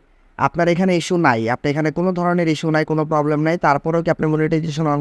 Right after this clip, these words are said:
করতে পারবেন কি না, এটা হচ্ছে একটা কথা। তো এখন আমি বলছি তাও পারবেন না। তার কারণ কি আমি বলছি, তার কারণ আমাদের এখানে কিন্তু শুধু ক্রস ইস্যুটা ছিল, কোনো ধরনের লেখা ছিল না যে এটা মনিটাইজেশন ভায়োলেশন আছে কি না বা এটা কোনো ধরনের ইস্যু আছে কি না। তো এখন আমি হচ্ছে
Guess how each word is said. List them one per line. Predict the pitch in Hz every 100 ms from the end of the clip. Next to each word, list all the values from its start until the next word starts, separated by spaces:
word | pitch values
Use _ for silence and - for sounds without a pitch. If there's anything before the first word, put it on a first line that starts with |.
| 147
করতে | 151 156 -
পারবেন | 170 175 180 -
কি | 104
না, | - _ _ _ _ -
এটা | 156
হচ্ছে | 156 170
একটা | - 139 127
কথা। | 127 147 160
তো | 156 147
এখন | 160 156
আমি | 156
বলছি | 156 151 160
তাও | 135 131
পারবেন | 131 123 107 98
না। | - -
তার | 131 139
কারণ | 151 170
কি | 180
আমি | 135 110
বলছি, | 107 - - - _ _ _ - _ _ _ -
তার | 175 190
কারণ | 208 165 165
আমাদের | 165 180
এখানে | 180 190
কিন্তু | 180 180 175
শুধু | 175 180
ক্রস | 185 185 175
ইস্যুটা | 160 120 110
ছিল, | 117 92 87 _ -
কোনো | 151
ধরনের | 156 156 160 151
লেখা | 143 156 -
ছিল | 160 147
না | 143 139
যে | 143
এটা | 135
মনিটাইজেশন | 139 139 143 139 139 139 120
ভায়োলেশন | 120 127 147 135
আছে | 123 131
কি | 127 123
না | 117 - _ _ _ -
বা | 127
এটা | 135 143
কোনো | 139
ধরনের | 131 135 135 - 151
ইস্যু | - 156
আছে | - 135
কি | 127
না। | 123 156
তো | 151
এখন | 165 165
আমি | 160
হচ্ছে | 156